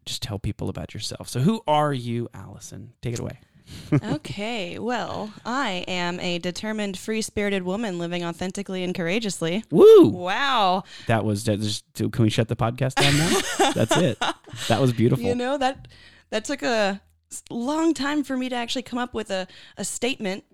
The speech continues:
Speaker 2: of who I am.
Speaker 1: Yeah.
Speaker 2: I encourage people to try to do that, but
Speaker 1: It is a weird question.
Speaker 2: it is.
Speaker 1: Who
Speaker 2: Who
Speaker 1: are
Speaker 2: am
Speaker 1: you?
Speaker 2: I?
Speaker 1: Let me put myself in this
Speaker 2: Who am
Speaker 1: box.
Speaker 2: I? Can I really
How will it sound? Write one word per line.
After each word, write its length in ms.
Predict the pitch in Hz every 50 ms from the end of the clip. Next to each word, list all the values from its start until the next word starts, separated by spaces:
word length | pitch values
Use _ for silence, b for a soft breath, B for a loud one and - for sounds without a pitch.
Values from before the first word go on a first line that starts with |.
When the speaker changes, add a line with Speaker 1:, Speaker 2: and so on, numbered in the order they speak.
| _ -
Speaker 2:
of 140 | 185 190 190
who 160 | 208 240 233
I 100 | 214 196
am. 460 | 190 190 202 233 233 202 190 208 226 -
Speaker 1:
Yeah. 320 | - 104 98 95 98 95 - _ _ -
Speaker 2:
I 80 | 180
encourage 320 | 185 180 - 240 214 - -
people 260 | - 208 - - 190
to 60 | 208
try 140 | - - 220
to 100 | 185 180
do 160 | 180 202 202
that, 260 | 180 170 170 170 - -
but 180 | 175 165 - B B B B B
Speaker 1:
It 100 | 151 190
is 100 | 202 233
a 60 | 226
weird 200 | 147 139 139 -
question. 360 | - 156 - - - 180 - - -
Speaker 2:
it 140 | 262 269
is. 320 | 302 370 415 339 226 190 170
Speaker 1:
Who 220 | 190 262 294 320
Speaker 2:
Who 40 | 285
Speaker 1:
are 40 | 285
Speaker 2:
am 220 | 294 277 226 196 160
Speaker 1:
you? 140 | 104 98 90
Speaker 2:
I? 500 | 95 - 214 247 262 240 180 156 147 160 165
Speaker 1:
Let 80 | 139 143
me 80 | - 208
put 160 | - 175 175
myself 340 | 202 190 - - 170 160 170
in 60 | 165
this 100 | 165 190
Speaker 2:
Who 100 | 262 285
am 100 | 170 165 -
Speaker 1:
box. 100 | - 254
Speaker 2:
I? 160 | 226 180 - -
Can 140 | - - 220
I 80 | 233 233
really 580 | 226 214 226 240 262 277 269 262 240 226 214